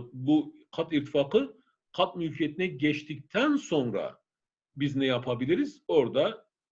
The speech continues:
e, kat mülkiyeti kanunu hükümlerinin uygulanmasını isteyebiliriz. Fakat kanun koyucu diyor ki yapı eğer fiilen tamamlanmış ise ve üçte iki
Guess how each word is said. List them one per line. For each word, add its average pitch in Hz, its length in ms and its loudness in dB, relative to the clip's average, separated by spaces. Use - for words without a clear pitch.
e, 156 280 4
kat 202 220 -2
mülkiyeti 165 420 -4
kanunu 170 440 -4
hükümlerinin 160 720 -4
uygulanmasını 147 720 0
isteyebiliriz. 82 840 -10
Fakat 220 340 -4
kanun 202 280 0
koyucu 208 300 0
diyor 330 200 0
ki - 280 -6
yapı 190 580 2
eğer 214 320 0
fiilen 185 540 2
tamamlanmış 160 840 0
ise 123 320 -8
ve 202 200 8
üçte 220 520 -4
iki 175 580 0